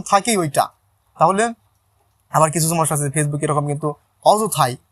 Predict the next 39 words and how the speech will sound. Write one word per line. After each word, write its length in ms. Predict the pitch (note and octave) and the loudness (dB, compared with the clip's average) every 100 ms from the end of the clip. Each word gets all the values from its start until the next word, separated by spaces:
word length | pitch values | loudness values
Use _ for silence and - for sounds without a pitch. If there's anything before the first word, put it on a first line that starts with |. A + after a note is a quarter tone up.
| C3+ | -2
মানুষকে 260 | D3+ - E3+ | -2 -4 -6
কিন্তু 120 | E3 C3 | -4 0
হাহা 140 | C#3 | 2
রিয়াক্ট 260 | C#3 C#3+ D3 C#3+ | 0 -2 0 0
দেয়, 160 | C3 - _ _ _ _ _ | 0 -4 _ _ _ _ _
বা 180 | D3+ D3 C#3 - F3+ | 2 4 4 -2 -6
এরকমভাবে 420 | E3+ F#3+ F#3 A3 A3 - _ - | -4 -2 -2 -2 -4 -10 _ -6
যে 80 | C#3 E3+ | 0 0
রিয়াক্টগুলো 320 | F3 F3 F#3+ E3+ | 0 -2 -4 -2
পছন্দ 260 | G3 G#3 G3 | -2 -2 -2
নয় 180 | E3+ D3+ | 0 0
আমাদের, 200 | C#3 F3 F3 | 0 -2 -4
সেগুলো 200 | E3+ D#3+ | -6 -4
কিন্তু 160 | D3+ D3 | -4 -2
দিয়ে 100 | D3+ C#3 | -2 -2
থাকে। 180 | A#2+ F#2 - _ _ _ _ _ | -4 -6 -14 _ _ _ _ _
তো 60 | - A3 | -8 0
এটা 100 | A3+ | 2
আমাদের 240 | G#3+ G#3 G#3 | 2 0 0
উচিত 160 | G3+ D#3 | -2 2
নয়, 160 | D3+ G3+ G#3+ _ _ _ | 2 2 -4 _ _ _
কারণ 180 | D#3+ F3 D3 | 2 4 0
বন্ধুর 280 | D#3+ G3+ G3+ | 0 0 0
সাথে 200 | G3 F#3 F3 | 0 0 -2
বন্ধুদের 300 | F#3+ F#3+ G3 F3+ | -2 0 0 0
যদি 140 | E3 E3 | 0 0
আমাদের 200 | D#3+ D3+ | 0 -2
সামনাসামনি 420 | D3+ D#3+ F3 F3+ E3 | 0 0 0 -2 -2
তর্কাতর্কি 460 | E3+ E3 D#3 D3 C#3+ | -2 -2 -4 -2 -2
হয়, 120 | F#3 - _ | -2 -4 _
তাহলে 160 | D3+ - | -8 -2
সামনাসামনি 360 | D3 D#3 F3 | 0 0 -2
তর্কাতর্কি 460 | E3+ E3+ D#3+ D#3 D3+ | -2 -2 -2 0 -2
হবে, 140 | D3 D3+ - _ _ - | -2 -2 -6 _ _ 0
বা 100 | C#3 C#3+ | 2 2
বুঝাবুঝি 420 | D3+ E3 D#3 D#3 C#3+ | 2 2 2 0 -2
যদি 140 | C#3+ C#3 | -2 0
হয়, 120 | C#3 | 0
ভুল 100 | C3+ | 0